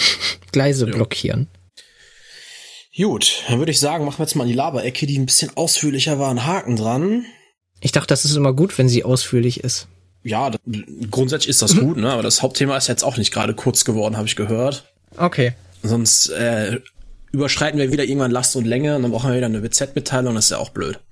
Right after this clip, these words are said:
Speaker 1: Okay.
Speaker 2: Also, Sebastian, du bist hier der Einzige, der was beim Aufreger der Woche eingetragen hat, dann schieß mal los. Was brennt dir denn unter den Fingernägeln?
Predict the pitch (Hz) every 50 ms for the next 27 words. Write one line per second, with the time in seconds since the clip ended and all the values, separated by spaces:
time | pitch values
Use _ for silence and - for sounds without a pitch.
0 | - - - 156 156 - - 107 104 - - - - - - - - - - 127
1 | 135 117 104 104 107 101 - - 92 87 - - - - - - - - - -
2 | - - - - - - - - - - - - - - - 147 156 165 139 -
3 | - 147 143 143 139 131 131 - 156 151 - 160 156 147 135 135 131 - - 131
4 | 120 113 143 - 156 135 135 120 117 131 143 - 127 90 104 110 110 - - 110
5 | 107 110 117 117 135 131 - - 113 117 120 117 117 107 - - - - 160 147
6 | - 131 117 113 139 147 113 123 151 185 - - - - - - - 107 117 123
7 | - - - - - - - 117 123 135 143 - 135 120 120 107 101 117 120 113
8 | 110 110 - 120 117 101 - 98 95 95 95 95 98 101 104